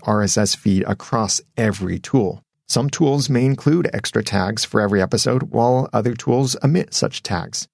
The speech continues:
Some tools may truncate the show notes, while other tools publish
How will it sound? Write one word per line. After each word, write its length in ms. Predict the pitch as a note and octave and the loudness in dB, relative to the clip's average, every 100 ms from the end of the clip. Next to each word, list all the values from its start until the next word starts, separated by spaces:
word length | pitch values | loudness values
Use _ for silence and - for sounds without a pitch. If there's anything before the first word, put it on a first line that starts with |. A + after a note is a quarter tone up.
| _ - | _ -4
Some 240 | - A2+ | 2 2
tools 440 | - - B2+ C3 B2+ | 0 2 2 2 2
may 180 | C#3 C#3 | 0 0
truncate 500 | - B2+ B2+ C#3+ - | 0 0 0 -2 0
the 60 | |
show 220 | - D#3+ | 0 0
notes, 420 | F3+ A2 - - - _ _ - | 0 -2 -6 -14 -16 _ _ -2
while 260 | A2 A#2+ - | 0 0 0
other 200 | G#2 G#2+ | 0 0
tools 400 | - G#2+ G#2+ A#2 | 0 0 0 -2
publish 480 | - G2+ A2+ - | -2 0 0 -4